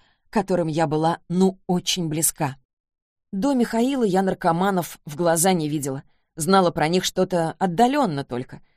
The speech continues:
причём исключительно из рассказов старшей сестры.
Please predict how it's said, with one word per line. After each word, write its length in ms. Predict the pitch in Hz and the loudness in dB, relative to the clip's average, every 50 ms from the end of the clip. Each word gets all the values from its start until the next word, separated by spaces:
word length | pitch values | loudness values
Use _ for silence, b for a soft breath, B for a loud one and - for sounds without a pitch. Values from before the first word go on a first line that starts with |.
| _ _ _ | _ _ _
причём 320 | - 185 190 202 185 180 | -2 0 0 0 0 0
исключительно 720 | - - 180 170 160 - - 220 190 - 175 160 160 156 151 - | 0 0 0 0 0 0 0 0 0 -2 -2 -2 -2 -4 -4 -2
из 140 | 208 185 160 | -2 -2 0
рассказов 600 | 175 156 151 - - - 196 196 190 175 175 - | 0 2 0 0 0 2 2 2 2 2 0 -2
старшей 420 | - - - 165 156 147 - - 143 | -4 -2 -2 -2 -2 -2 -4 -6 -4
сестры. 440 | - 165 151 - - 151 139 131 | -4 -4 -4 -4 -6 -8 -12 -12